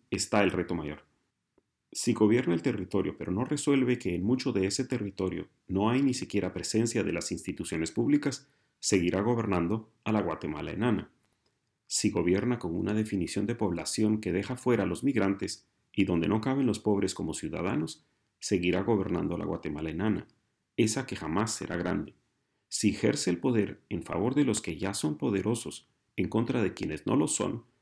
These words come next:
sobre los mismos de siempre y para hacer las cosas de siempre, no será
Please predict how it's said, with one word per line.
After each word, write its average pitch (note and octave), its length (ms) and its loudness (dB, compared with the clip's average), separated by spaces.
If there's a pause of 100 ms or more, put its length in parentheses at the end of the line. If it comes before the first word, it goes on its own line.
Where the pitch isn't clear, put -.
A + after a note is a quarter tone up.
(240)
sobre F#2 340 4
los F2+ 160 0
mismos C3 360 4
de B2 80 0
siempre F#2+ 640 -2
y - 80 -4
para D#2+ 180 -6
hacer G#2 220 0
las F2+ 160 -4
cosas G#2 300 -6
de D2 80 -8
siempre, D3+ 500 0 (340)
no E3 160 4
será A2+ 480 2